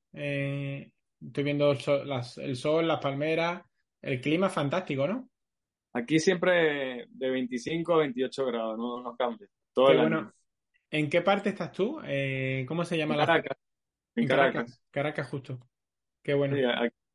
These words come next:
Speaker 2: no existe el invierno.
Speaker 1: Ahora, ahora estáis en invierno.
Speaker 2: No, no existe invierno aquí, todo
Speaker 1: Ah,
Speaker 2: el
Speaker 1: bueno.
Speaker 2: año es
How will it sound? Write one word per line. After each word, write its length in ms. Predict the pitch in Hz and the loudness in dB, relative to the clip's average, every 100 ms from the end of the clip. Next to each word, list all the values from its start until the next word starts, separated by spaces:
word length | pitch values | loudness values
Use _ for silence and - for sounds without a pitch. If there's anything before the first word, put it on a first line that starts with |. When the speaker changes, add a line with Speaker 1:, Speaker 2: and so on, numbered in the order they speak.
| - | -10
Speaker 2:
no 60 | 135 | -8
existe 240 | 151 - | -4 2
el 60 | 127 | 4
invierno. 440 | 113 117 107 98 _ - _ _ _ _ _ | 6 4 2 -6 _ -20 _ _ _ _ _
Speaker 1:
Ahora, 340 | 156 160 185 185 | 0 4 4 2
ahora 280 | - 151 170 | 0 2 2
estáis 260 | 185 175 | 2 -2
en 100 | 170 | -2
invierno. 420 | 165 165 156 135 123 _ _ _ _ _ _ | -2 -2 -4 -6 -14 _ _ _ _ _ _
Speaker 2:
No, 180 | 151 185 | 4 4
no 80 | 180 | 4
existe 340 | - 196 160 | 2 0 2
invierno 340 | 139 131 117 110 | -2 0 -2 -4
aquí, 200 | 104 107 | -8 0
todo 120 | 202 | 4
Speaker 1:
Ah, 40 | 220 | 6
Speaker 2:
el 40 | |
Speaker 1:
bueno. 160 | 156 151 | 6 4
Speaker 2:
año 180 | 151 | 2
es 40 | 143 | 0